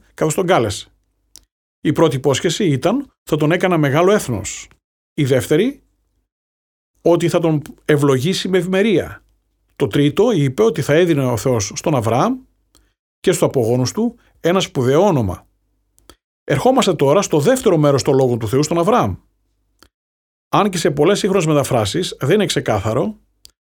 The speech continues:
το δεύτερο μέρος των λόγων του Θεού προς τον Αβραάμ έχει μια αντίστοιχη γραμματική δομή με το πρώτο μέρος. Αρχίζει με μια προστακτική που ακολουθείται από τρεις ρηματικές εκφράσεις. «Και θέλεις είστε εις ευλογίαν»,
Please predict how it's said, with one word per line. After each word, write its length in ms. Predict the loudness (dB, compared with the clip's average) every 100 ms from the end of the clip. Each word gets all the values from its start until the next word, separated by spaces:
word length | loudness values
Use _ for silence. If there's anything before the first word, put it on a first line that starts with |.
| _ _
το 100 | -4
δεύτερο 320 | 0 2 2 2
μέρος 260 | 2 2
των 120 | 4
λόγων 180 | 2 2
του 80 | 0
Θεού 120 | 0
προς 120 | -2
τον 100 | -2
Αβραάμ 480 | -2 0 0 -2 -4 _ _ _ -20 _ _
έχει 260 | 0 0 0
μια 180 | 0 2
αντίστοιχη 420 | 0 -2 -4 -6 -4
γραμματική 580 | 0 2 0 -2 -4 -2
δομή 540 | 0 0 0 -4 -6 _
με 100 | -4
το 100 | 0
πρώτο 240 | 0 0
μέρος. 420 | -2 -4 -8 -18 -18 _ _ _ _ _
Αρχίζει 460 | -2 -2 0 0 0
με 60 | 0
μια 140 | 0
προστακτική 720 | -2 -6 -6 -8 -4 -4 -6 _ _ _
που 100 | -2
ακολουθείται 560 | 0 0 0 -2 -2 -2
από 200 | -2 -4
τρεις 240 | -2 -2
ρηματικές 760 | 0 -2 -4 -4 -2 -2 -6 _ _ _ _ _
εκφράσεις. 680 | -10 -2 0 0 -8 -18 -20 _ _ _ _ _ -20 _ _ _ _
«Και 140 | -2 2
θέλεις 300 | 2 2 0
είστε 240 | 0 0
εις 140 | 0
ευλογίαν», 680 | -2 0 0 0 0 0 -6